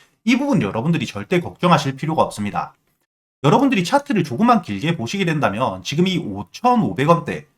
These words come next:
고점대에 강한 저항이 있었던 구간이라는 게 확인이 되실 거고요. 이 오천오백 원대 위에서 매물들도 상당히 많이 있다는 게 확인이 되실 겁니다.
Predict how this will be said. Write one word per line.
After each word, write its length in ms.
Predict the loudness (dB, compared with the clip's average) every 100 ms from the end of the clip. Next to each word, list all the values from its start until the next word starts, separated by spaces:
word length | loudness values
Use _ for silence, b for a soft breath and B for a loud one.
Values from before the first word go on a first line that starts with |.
| _ _ _ _
고점대에 720 | -4 2 6 6 4 2 2
강한 400 | 0 -2 0 0
저항이 560 | -2 -6 0 2 4 2
있었던 440 | 2 0 2 0
구간이라는 540 | -2 0 0 0 -4 -6
게 80 | -6
확인이 380 | -4 0 -2
되실 260 | -2 -8 -4
거고요. 480 | -4 0 2 0 -2 B B _ -6
이 100 | -6
오천오백 580 | -6 -2 0 2 0
원대 280 | 0 0 -2
위에서 400 | -2 -2 -2 -2
매물들도 600 | -4 0 0 0 -2 -2
상당히 360 | -2 0 2 0
많이 260 | -4 -2 -4
있다는 340 | -2 -2 -2
게 100 | -4
확인이 400 | -4 -2 -2 -2
되실 240 | -6 -6 0
겁니다. 420 | 0 0 -6